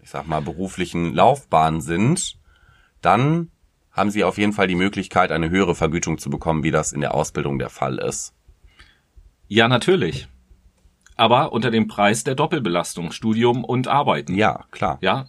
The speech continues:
Speaker 1: Gut,
Speaker 2: Und
Speaker 1: hast du
Speaker 2: dann,
Speaker 1: aber in der Ausbildung ja auch,
Speaker 2: dann,
Speaker 1: ne?
Speaker 2: dann, dann finde ich das ja auch vollkommen okay. Ja, in, gut, in der Ausbildung steht ja auch jedem frei, nebenbei noch irgendwas zu arbeiten, um sich was dazu zu verdienen,
Speaker 1: Mhm.
Speaker 2: beispielsweise, oder nebenbei ein
Speaker 1: Das,
Speaker 2: Studium zu
Speaker 1: das
Speaker 2: betreiben
Speaker 1: meine ich
Speaker 2: oder
Speaker 1: gar
Speaker 2: sowas.
Speaker 1: nicht, das meine ich gar nicht. Ich meine beispielsweise, schau dir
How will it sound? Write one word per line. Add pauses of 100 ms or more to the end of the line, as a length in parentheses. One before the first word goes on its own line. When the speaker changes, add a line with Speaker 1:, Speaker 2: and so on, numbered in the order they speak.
(140)
Speaker 1:
Gut,
Speaker 2:
Und
Speaker 1:
hast
du
Speaker 2:
dann,
Speaker 1:
aber
in
der
Ausbildung
ja
auch,
Speaker 2:
dann,
Speaker 1:
ne?
Speaker 2:
dann,
dann
finde
ich
das
ja
auch
vollkommen
okay.
Ja,
in,
gut,
in
der
Ausbildung
steht
ja
auch
jedem
frei,
nebenbei
noch
irgendwas
zu
arbeiten,
um
sich
was
dazu
zu
verdienen,
Speaker 1:
Mhm.
Speaker 2:
beispielsweise,
oder
nebenbei
ein
Speaker 1:
Das,
Speaker 2:
Studium
zu
Speaker 1:
das
Speaker 2:
betreiben
Speaker 1:
meine
ich
Speaker 2:
oder
Speaker 1:
gar
Speaker 2:
sowas.
Speaker 1:
nicht,
das
meine
ich
gar
nicht.
Ich
meine
beispielsweise,
schau
dir